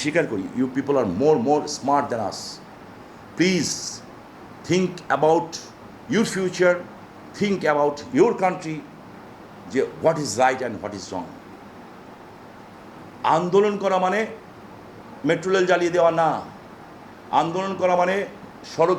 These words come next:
সেতু ভবন জ্বালিয়ে দেওয়া না, এগুলি কোনোটাই ছাত্ররা করে নাই। তাহলে ছাত্রদের বুঝতে হবে যে আমরা করি নাই, তো করলো কারা? কারা সাংবাদিকদের মারলো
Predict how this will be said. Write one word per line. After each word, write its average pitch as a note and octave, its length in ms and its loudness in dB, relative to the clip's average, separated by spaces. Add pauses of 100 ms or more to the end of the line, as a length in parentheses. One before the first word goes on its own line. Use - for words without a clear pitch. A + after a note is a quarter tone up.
সেতু F3 260 -2
ভবন F3+ 220 0
জ্বালিয়ে E3+ 240 4
দেওয়া F3 160 6
না, E3 200 6 (840)
এগুলি F3+ 220 2 (100)
কোনোটাই F#3 400 2
ছাত্ররা E3 400 2 (120)
করে D3+ 200 4 (160)
নাই। C3 180 0 (760)
তাহলে F#3 280 2
ছাত্রদের F#3+ 420 0
বুঝতে G#3 280 -4
হবে C#3+ 160 -4 (500)
যে C3+ 80 -4 (300)
আমরা F3+ 280 2
করি E3 140 2
নাই, D#3+ 140 -2
তো - 120 -2
করলো D#3 300 4
কারা? G2+ 180 -8 (1120)
কারা G#3+ 180 6 (120)
সাংবাদিকদের G3 600 -6
মারলো D#3+ 200 -2